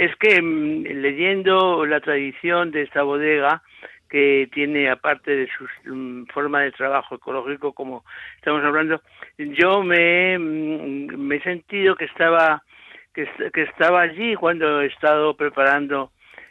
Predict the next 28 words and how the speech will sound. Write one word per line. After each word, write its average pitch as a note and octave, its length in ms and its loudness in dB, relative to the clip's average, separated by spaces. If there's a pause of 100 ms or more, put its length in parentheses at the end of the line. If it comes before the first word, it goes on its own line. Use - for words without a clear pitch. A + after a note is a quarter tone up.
mi, C#3+ 580 0
el C3 320 -2
programa D#3+ 840 2
con, B2+ 600 -6 (400)
y C#3+ 80 -10
me D#3+ 120 -4
he - 40 -10
sentido G3 520 -2
que, D#3+ 260 0
mm, D3+ 400 -10
hay F3 140 -2
detalles F3 640 -2
como D#3 180 -4
la C3+ 180 0
zona E3+ 200 0
de E3+ 120 4
Magán, C#3+ 640 2 (420)
y C3 60 -6
al C3 100 -2
hablar D3+ 260 0
Felipe E3 420 -2
de D3 240 -2
zona, E3 420 0 (500)
me C#3+ 340 2
ha, C#3 40 0
me C#3+ 120 0
ha D3 40 0
parecido D#3 840 0